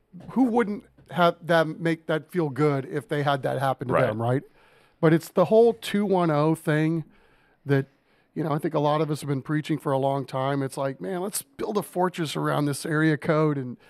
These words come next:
Speaker 1: you know, just hunker down on what's going on here.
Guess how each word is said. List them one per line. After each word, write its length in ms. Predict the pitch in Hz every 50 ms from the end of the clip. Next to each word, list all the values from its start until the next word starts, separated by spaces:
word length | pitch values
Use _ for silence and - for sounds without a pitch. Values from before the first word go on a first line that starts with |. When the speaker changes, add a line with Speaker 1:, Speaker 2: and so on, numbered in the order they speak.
| - - - - - -
Speaker 1:
you 100 | - -
know, 120 | 175 160
just 220 | 147 165 220 - - _ _ _ - -
hunker 320 | - 208 247 - 233 202
down 320 | 170 151 165 165 175 180
on 220 | 160 143 135 135 127
what's 280 | 131 185 240 - -
going 380 | - - 190 196 202 190 185 175
on 340 | - 151 143 143 147 147 139
here. 500 | 120 - - 151 147 135 101 - - -